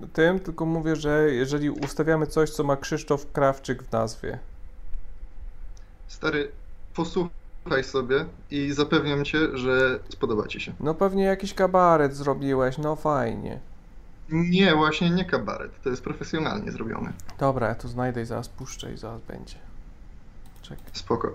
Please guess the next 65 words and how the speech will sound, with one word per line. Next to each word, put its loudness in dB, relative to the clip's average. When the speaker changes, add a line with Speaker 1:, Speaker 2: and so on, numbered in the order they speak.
Speaker 2:
E, 8
jeszcze 6
chciałem 6
ci -2
kiedyś 2
wysłać, 0
bo 4
ja 6
robię 2
z -4
moim 2
bratem 0
grę 2
komputerową, -2
tylko 8
że 6
jak 6
ja 6
widziałem 0
te -2
twoje 4
recenzje 2
rzeczy, 0
które 2
ci -4
ludzie 0
wysyłają, 2
to 4
ja 6
nie 0
wiem, 0
czy -8
to 6
jest 4
dobra 4
le-, -2
Speaker 1:
Wiesz -12
co, 2
Speaker 2:
reklama 6
Speaker 1:
w 2
większości 2
Speaker 2:
rzeczy. -2
Speaker 1:
ja 4
dostaję 2
czasami 0
gry, 2
ale 6
potem -2
nic -4
z -14
nimi 0
nie 2
robię, 4
ani 2
nawet 0
w -10
nie -2
nie 0
gram, -4
więc -8
to -8
nie -2
jest -6
tak, -8
że... -8